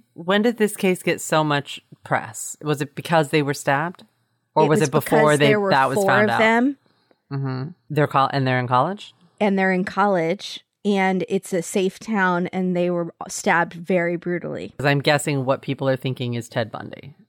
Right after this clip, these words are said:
Speaker 1: Am I wrong?
Speaker 2: Something serial killer-esque. They didn't have a suspect right away, so a lot of people started talking about, but really four very young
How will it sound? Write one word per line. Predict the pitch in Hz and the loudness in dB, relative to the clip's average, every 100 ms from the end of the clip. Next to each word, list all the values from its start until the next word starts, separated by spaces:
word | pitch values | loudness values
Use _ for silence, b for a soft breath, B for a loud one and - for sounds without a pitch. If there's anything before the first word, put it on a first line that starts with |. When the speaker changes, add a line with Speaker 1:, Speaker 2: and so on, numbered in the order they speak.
| _ | _
Speaker 1:
Am | 123 | -6
I | 120 120 123 | -6 -8 -4
wrong? | 123 139 - _ _ _ _ | -2 -2 -8 _ _ _ _
Speaker 2:
Something | - - 381 339 320 247 214 220 | -6 0 2 2 2 0 -2 -8
serial | - 240 233 240 226 | -2 2 4 4 2
killer-esque. | 262 220 220 - 226 - - | -2 -2 0 2 0 -2 -4
They | 202 | -2
didn't | 196 220 214 | 2 0 0
have | 208 208 208 | 0 0 0
a | 208 | -4
suspect | - 214 202 - 214 - | -4 -2 -2 -2 -4 0
right | 214 | 0
away, | 220 214 214 214 | 2 2 2 0
so | - 185 180 | 0 0 0
a | 160 | 0
lot | 185 175 190 | -2 0 0
of | 190 - _ _ _ | -2 -6 _ _ _
people | 220 190 196 | -8 -4 -6
started | - 190 185 | -2 -2 -2
talking | - 190 196 202 | -2 -2 0 0
about, | 190 | 0
but | 185 214 | 0 -2
really | 226 294 262 208 | 0 2 2 -2
four | - - 226 233 254 269 b b b _ _ | -8 0 4 6 4 2 b b b _ _
very | 170 202 202 214 | -2 2 4 4
young | 214 185 180 185 202 220 | 2 2 2 2 0 -4